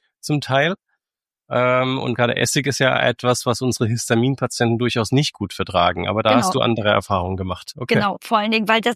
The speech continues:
Speaker 2: die Herstellung des Produkts sich wesentlich von allen anderen Fermentaten unterscheidet.
Speaker 1: Mhm,
Speaker 2: Das
Speaker 1: okay.
Speaker 2: ist der bestimmte Herstellungsprozess, den die da wen-, verwenden. Den haben die patentiert. Deswegen
Speaker 1: Mhm.
Speaker 2: gibt's die da auch nur in der Form so.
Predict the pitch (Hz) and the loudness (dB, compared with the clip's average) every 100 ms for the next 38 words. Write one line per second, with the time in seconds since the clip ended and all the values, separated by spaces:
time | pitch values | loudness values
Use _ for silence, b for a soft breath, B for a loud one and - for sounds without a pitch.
0 | _ 208 190 247 339 - 269 269 233 - | _ -4 -2 -2 -2 -2 0 2 0 -4
1 | - 190 214 320 - - - 196 - 220 | -4 0 0 -2 -10 -16 -16 -6 -4 -2
2 | 185 233 277 277 - 254 - 202 - 240 | 0 0 0 -2 -4 -4 -4 -2 2 2
3 | 254 240 240 240 240 233 226 - 214 - | 0 0 0 -2 -2 -2 -2 -2 -4 -4
4 | - 190 185 - 214 208 185 170 _ _ | -6 -6 -4 -2 -2 -2 -4 -10 _ _
5 | _ _ 104 101 127 - - 110 127 170 | _ _ -4 -2 -4 -6 -6 0 2 2
6 | - 220 233 - 262 269 226 240 233 196 | 2 -2 -2 0 0 0 0 -2 -2 -4
7 | 190 180 - 196 - 196 - 196 196 202 | -2 -6 -4 -6 -2 -4 -2 -2 -2 -2
8 | 196 190 196 - _ 196 185 190 190 196 | -2 -2 -4 -4 _ -2 -2 -4 -2 0
9 | 208 226 190 - 202 202 185 - 262 330 | 2 0 -2 -2 -2 -2 -4 -2 0 0
10 | 381 - B B - 202 247 240 247 - | -4 -16 B B -8 -2 0 0 -2 -6
11 | - 254 247 226 214 202 233 240 262 - | -6 -2 2 2 0 -2 -2 0 -2 -2
12 | 214 214 - 208 208 208 185 208 262 | -2 -4 -2 -4 -2 -2 0 0 0